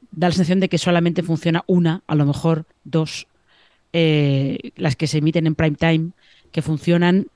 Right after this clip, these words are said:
bien, que tienen una audiencia, pues, decente. Eh, pues, Telecinco tiene Entrevías, por ejemplo, que este año, si no recuerdo mal, todavía no ha estrenado nueva temporada, o sea que ahí no ha habido nada. Antena tres ha tenido Heridas,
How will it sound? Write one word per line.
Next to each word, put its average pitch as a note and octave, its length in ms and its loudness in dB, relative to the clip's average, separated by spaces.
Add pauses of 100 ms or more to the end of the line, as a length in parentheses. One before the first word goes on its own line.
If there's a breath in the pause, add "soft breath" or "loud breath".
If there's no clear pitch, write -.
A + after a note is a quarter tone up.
(260)
bien, F3+ 380 0
que E3 120 -4
tienen D3+ 200 0
una D3+ 120 2
audiencia, D3 680 0
pues, - 180 -14
decente. E3+ 520 0 (300 soft breath)
Eh, C#3 580 2 (160)
pues, - 120 -18
Telecinco D3+ 440 -2
tiene D3 180 2
Entrevías, F3 560 2
por D#3 100 -2
ejemplo, E3 340 0
que D#3+ 80 -2
este D#3+ 180 -2
año, D#3+ 280 2 (260 loud breath)
si - 160 -10
no D#3+ 60 0
recuerdo D3+ 280 0
mal, D3+ 220 0
todavía D3+ 400 2
no D3+ 80 2
ha - 20 4
estrenado D3 420 2
nueva C#3+ 180 2
temporada, D3+ 520 0
o G3+ 40 2
sea D#3 160 -2
que D3+ 220 -2 (420 loud breath)
ahí D#3 220 0
no C#3+ 80 0
ha - 20 0
habido C#3+ 180 2
nada. F#3 400 2
Antena D#3+ 340 0
tres D#3 140 0
ha D#3 40 0
tenido D3 280 2
Heridas, F3 560 0